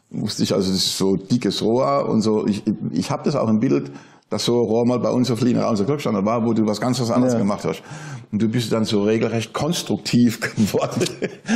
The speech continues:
Speaker 1: Du warst ja dann Konstrukteur auch noch und so. Ja, und ich hab dann irgendwann gefragt, ja, so, sagt der Ralf,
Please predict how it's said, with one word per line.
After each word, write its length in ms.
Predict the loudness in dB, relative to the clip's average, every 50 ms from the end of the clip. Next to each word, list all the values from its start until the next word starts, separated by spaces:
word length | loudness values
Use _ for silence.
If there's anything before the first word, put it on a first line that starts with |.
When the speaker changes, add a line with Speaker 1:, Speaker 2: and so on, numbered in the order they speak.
| 2 2 2 0
Speaker 1:
Du 100 | 0 0
warst 220 | 2 2 2 2
ja 80 | 2 2
dann 500 | 2 2 2 2 2 2 2 0 -2 -6 -6
Konstrukteur 1120 | -4 -2 -2 -2 -2 -2 -2 -4 -2 0 0 2 4 4 4 2 2 0 0 -2 -2 -2
auch 120 | -2 0 0
noch 220 | 2 0 0 -2
und 140 | -2 -2 0
so. 240 | 0 2 0 0 -2 -6 -14 -18 -20 -20 -20 -20 -20 -20 -20 -12 _ -2
Ja, 120 | -2 -2 -2 -4 -10 -12 -16 _ _ _
und 100 | 0 0 2
ich 60 | 2
hab 80 | 0 0
dann 160 | 0 0 2
irgendwann 320 | 2 2 2 2 2 2 0
gefragt, 280 | 0 0 0 0 2 4
ja, 120 | 4 4 2 2 -2 -4 -4 -6 -4
so, 220 | -2 0 0 0
sagt 200 | 0 0 -2 -2
der 80 | -2 -2
Ralf, 280 | 0 -2 -2 -4 -6